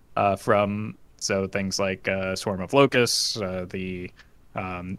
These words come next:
Rats of Extraordinary Size, uh, Unleash the Hounds, uh, the, the Pack Runner, and some of the,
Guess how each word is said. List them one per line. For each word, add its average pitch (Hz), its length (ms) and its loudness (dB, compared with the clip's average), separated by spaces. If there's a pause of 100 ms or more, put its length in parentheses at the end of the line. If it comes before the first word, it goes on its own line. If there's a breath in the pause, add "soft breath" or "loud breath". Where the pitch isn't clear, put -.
(100)
Rats 90 260 -2
of 101 120 -2
Extraordinary 98 560 -2
Size, 117 640 6
uh, 98 240 -2
Unleash 110 320 0
the 107 100 4
Hounds, 107 580 -2 (460 loud breath)
uh, 95 160 0
the, 92 420 -2
the - 60 -10
Pack - 280 2
Runner, 107 280 0
and 95 160 -4
some 101 120 -6
of 95 60 -6
the, 95 340 -4